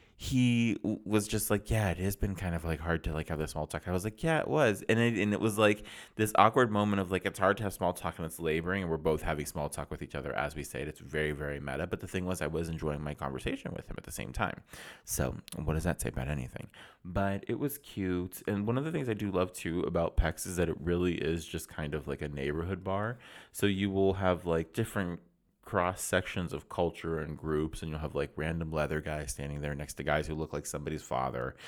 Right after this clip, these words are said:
next to a table full of black gentlemen who have just been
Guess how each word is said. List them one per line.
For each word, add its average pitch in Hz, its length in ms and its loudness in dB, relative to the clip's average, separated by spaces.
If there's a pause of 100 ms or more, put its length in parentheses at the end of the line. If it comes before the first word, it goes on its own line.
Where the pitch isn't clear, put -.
(360)
next 87 380 -2
to 87 140 0
a - 20 4
table 82 400 2
full 80 380 2
of 76 160 0
black 78 280 0
gentlemen 76 500 -2
who 80 160 -2
have 71 140 -4
just - 360 -2 (520)
been 82 380 2